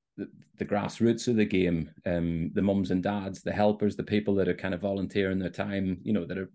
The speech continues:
really fundamental to, to making the whole thing exist and, and to, to kind of creating that broad base of, of players that come through year after year. Well, some of them might have aspirations to become a chef,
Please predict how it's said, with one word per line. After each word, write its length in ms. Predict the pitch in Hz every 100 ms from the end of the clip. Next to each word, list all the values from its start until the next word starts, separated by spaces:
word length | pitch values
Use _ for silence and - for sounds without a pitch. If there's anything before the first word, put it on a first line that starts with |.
| _
really 220 | 104 104
fundamental 640 | 95 104 98 101 101 104 95
to, 380 | - 95 90 87 - _ _ -
to 80 | 101
making 320 | 98 98 98
the 100 | 95
whole 240 | 98 101
thing 480 | - 95 90 90 82
exist 500 | - 82 101 117 -
and, 200 | 101 90 -
and 180 | 90 78
to, 200 | 90 80 -
to 120 | 85
kind 240 | - 90
of 80 | 82
creating 320 | - 95 -
that 200 | 95 -
broad 300 | - 101 98
base 280 | 127 95 95
of, 120 | - - -
of 120 | -
players 360 | - 104 120 110
that 160 | 110
come 140 | - 107
through 240 | - 104
year 260 | 101 98 95
after 260 | 90 -
year. 300 | 95 95 82 - - - - _ -
Well, 340 | 110 104 - _ _ _ _ _ _ _ _ _ _ _ -
some 240 | - 160
of 60 | 131
them 320 | 113 95 87
might 200 | 101 104
have 100 | 98
aspirations 680 | 101 104 - 101 98 95 87
to 80 | -
become 320 | 82 - 131
a 40 |
chef, 460 | 131 110 92 - -